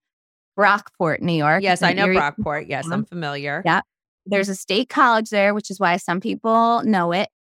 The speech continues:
Speaker 1: It was a
Speaker 2: Yes.
Speaker 1: beautiful place to grow up. My husband and I still have family there, so we go back a couple times a year. Very different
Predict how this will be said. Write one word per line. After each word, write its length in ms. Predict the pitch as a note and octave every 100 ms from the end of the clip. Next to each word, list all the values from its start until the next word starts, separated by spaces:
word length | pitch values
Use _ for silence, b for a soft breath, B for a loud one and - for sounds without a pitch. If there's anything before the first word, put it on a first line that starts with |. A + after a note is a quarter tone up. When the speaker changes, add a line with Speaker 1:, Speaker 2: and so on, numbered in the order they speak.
| -
Speaker 1:
It 120 | F#3
was 120 | F#3+ F#3+
a 40 |
Speaker 2:
Yes. 60 | F#3
Speaker 1:
beautiful 440 | F#3+ G3+ - B3+
place 320 | - G#3 G#3+
to 100 | -
grow 160 | G#3 G#3
up. 200 | D#3 D#3+
My 140 | - F3+
husband 340 | F#3 F#3+ G3
and 100 | F#3+
I 100 | E3+
still 240 | F3 - F#3
have 240 | F3+ E3+
family 460 | - F3 D#3 D#3 D3+
there, 260 | D3 E3
so 200 | G#3+ -
we 180 | - D#3
go 180 | D#3+ D#3
back 280 | D3 E3 F#3+
a 60 |
couple 240 | - E3+ E3+
times 320 | E3+ D#3+ F3
a 40 |
year. 400 | F3+ D3 C#3+ E3+ G#3+ b b b _ -
Very 320 | F3 E3+ G#3+
different 560 | G#3 F3 - G#3 C#4+